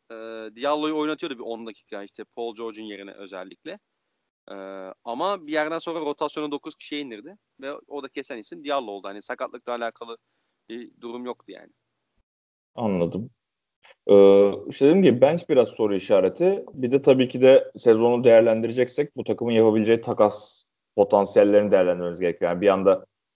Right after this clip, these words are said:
Speaker 2: Chris Paul'u okuttuktan sonra "Tamam beyler artık kapatıyoruz burayı." diyebilir de takım. Ee, yani sezon içinde, sezon başında iddialı bir takım, yani playoff iddialı bir takım gibi duracaksınız bence.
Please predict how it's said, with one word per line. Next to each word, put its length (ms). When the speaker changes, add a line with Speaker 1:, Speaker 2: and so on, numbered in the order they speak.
Speaker 2:
Chris 320
Paul'u 260
okuttuktan 680
sonra 640
"Tamam 340
beyler 380
artık 340
kapatıyoruz 580
burayı." 260
diyebilir 440
de 100
takım. 340
Ee, 60
yani 140
sezon 440
içinde, 600
sezon 400
başında 360
iddialı 360
bir 60
takım, 320
yani 140
playoff 440
iddialı 440
bir 60
takım 300
gibi 200
duracaksınız 680
bence. 440